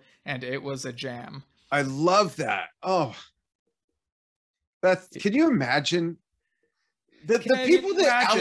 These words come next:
Speaker 1: imagine?
Speaker 2: has, huh? What's that?
Speaker 1: Oh, I said, "Can you
Speaker 2: Oh.
Speaker 1: imagine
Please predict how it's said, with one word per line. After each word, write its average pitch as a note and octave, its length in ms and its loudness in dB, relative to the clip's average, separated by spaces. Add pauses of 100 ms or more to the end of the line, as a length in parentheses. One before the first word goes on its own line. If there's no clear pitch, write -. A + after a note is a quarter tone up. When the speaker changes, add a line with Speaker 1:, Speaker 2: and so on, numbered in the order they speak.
(100)
Speaker 1:
imagine? F#3 160 -4
Speaker 2:
has, E3 240 -8 (280)
huh? G3 340 0
What's F#3+ 200 2
that? A#3+ 200 0 (380)
Speaker 1:
Oh, C#3+ 80 -2
I C#3 120 0
said, C#3+ 300 -4
"Can B3 340 -2
you B3+ 100 -6
Speaker 2:
Oh. B3+ 120 4
Speaker 1:
imagine F#3+ 680 -6